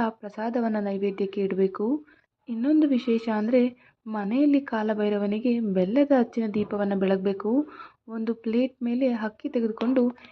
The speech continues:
ಎರಡು ವಿಳೆದೆಲೆಯನ್ನ ಇಟ್ಟು ಅದಕ್ಕೆ ಅರಿಶಿನ, ಕುಂಕುಮ ಇಟ್ಟು ತುಪ್ಪದಲ್ಲಿ ನೆನೆಸಿರುವಂಥ ದೀಪಗಳನ್ನ ಹಚ್ಚಿಡ್ಬೇಕು. ದೀಪವನ್ನ ಬೆಳಗುವಾಗ ನೂರ ಎಂಟು ಬಾರಿ ಕಾಲಭೈರವನ ಮಂತ್ರವನ್ನ ಪಠಣೆ ಮಾಡ್ಬೇಕು. ನೂರ ಎಂಟು ಬಾರಿ ಹೇಳೋಕ್ಕಾಗಲ್ಲ, ಲೆಕ್ಕ ತಪ್ಪೋಗುತ್ತೆ ಅನ್ನೋರು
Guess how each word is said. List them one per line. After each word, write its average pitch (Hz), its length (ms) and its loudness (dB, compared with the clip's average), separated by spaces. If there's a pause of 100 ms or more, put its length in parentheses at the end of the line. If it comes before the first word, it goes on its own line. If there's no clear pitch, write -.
(200)
ಎರಡು 214 300 0
ವಿಳೆದೆಲೆಯನ್ನ 220 680 2
ಇಟ್ಟು 208 320 -8
ಅದಕ್ಕೆ 214 360 -8
ಅರಿಶಿನ, 226 420 -2
ಕುಂಕುಮ 214 420 -8
ಇಟ್ಟು 202 280 -8 (600)
ತುಪ್ಪದಲ್ಲಿ 285 460 0
ನೆನೆಸಿರುವಂಥ 226 580 2
ದೀಪಗಳನ್ನ 214 580 -2
ಹಚ್ಚಿಡ್ಬೇಕು. 196 600 -2 (480)
ದೀಪವನ್ನ 269 640 0
ಬೆಳಗುವಾಗ 214 580 0 (500)
ನೂರ 220 400 -2
ಎಂಟು 262 260 2
ಬಾರಿ 233 300 0 (120)
ಕಾಲಭೈರವನ 233 800 4
ಮಂತ್ರವನ್ನ 208 480 0
ಪಠಣೆ 202 360 -2
ಮಾಡ್ಬೇಕು. 196 500 0 (540)
ನೂರ 226 380 2
ಎಂಟು 269 260 6
ಬಾರಿ 226 260 4
ಹೇಳೋಕ್ಕಾಗಲ್ಲ, 214 760 2
ಲೆಕ್ಕ 196 360 0
ತಪ್ಪೋಗುತ್ತೆ 226 540 -2
ಅನ್ನೋರು 220 320 2